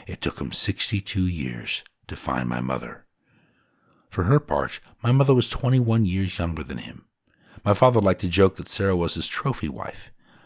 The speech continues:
but I could see another answer in his eyes. I knew that he could imagine no one more beautiful than her.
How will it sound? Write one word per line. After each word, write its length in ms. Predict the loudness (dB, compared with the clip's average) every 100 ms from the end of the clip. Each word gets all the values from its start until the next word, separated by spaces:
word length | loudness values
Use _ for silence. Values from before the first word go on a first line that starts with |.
| _
but 100 | -14
I 140 | -10 -8
could 200 | -4 0
see 280 | 2 4
another 280 | 4 4 2
answer 400 | 0 -2 -2 -2
in 120 | -4
his 180 | -6 -6
eyes. 560 | -4 -4 -6 -6 -8 -10 _ -20 -20 -6
I 140 | 0 2
knew 260 | 4 6
that 120 | 4 2
he 100 | -2
could 160 | -2
imagine 640 | -4 -2 0 0 -2 -4 -6 -16 _ -12
no 280 | -2 0
one 400 | 0 -2 -8 -10 -20 _
more 180 | -14 -14 -12
beautiful 520 | -8 -8 -8 -12 -14
than 120 | -14 -10
her. 360 | -10 -12 -14